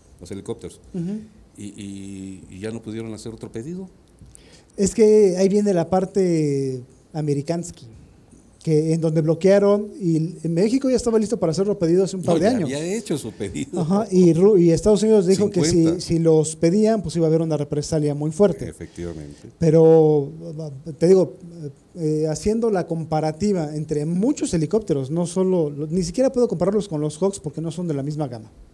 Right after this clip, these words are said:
Speaker 2: Uno es de combate, el otro es para todo lo demás. Entonces, no hay un helicóptero como tal que pueda sustituir al día de hoy a un M I diecisiete, el, solo el B veintidós. Es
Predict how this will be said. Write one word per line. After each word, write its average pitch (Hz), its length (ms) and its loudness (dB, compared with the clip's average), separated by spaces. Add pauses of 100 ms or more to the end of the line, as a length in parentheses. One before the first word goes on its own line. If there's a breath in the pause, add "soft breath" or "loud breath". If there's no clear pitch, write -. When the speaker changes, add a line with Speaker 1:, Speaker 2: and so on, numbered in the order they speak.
(280 soft breath)
Speaker 2:
Uno 175 140 -2
es 165 80 -2
de 165 80 -2
combate, 185 600 0
el 151 100 0
otro 156 320 0
es 151 120 -4
para 139 300 -6
todo 165 260 0
lo 147 100 -2
demás. 143 360 -8 (920 soft breath)
Entonces, 180 800 -2 (120)
no 196 260 -4
hay 233 160 0
un 226 100 -2
helicóptero 202 680 0
como 165 300 -6
tal 196 340 -4
que 175 100 -8
pueda 170 320 -4
sustituir 165 680 -4
al 165 120 -2
día 180 220 -2
de 180 160 -6
hoy 180 240 -4
a 156 80 -6
un 160 180 -6
M 160 160 -4
I 156 60 0
diecisiete, 160 600 -2
el, 147 340 -4
solo 220 240 2
el 208 60 2
B 220 120 0
veintidós. 202 640 -4 (240 loud breath)
Es - 220 -20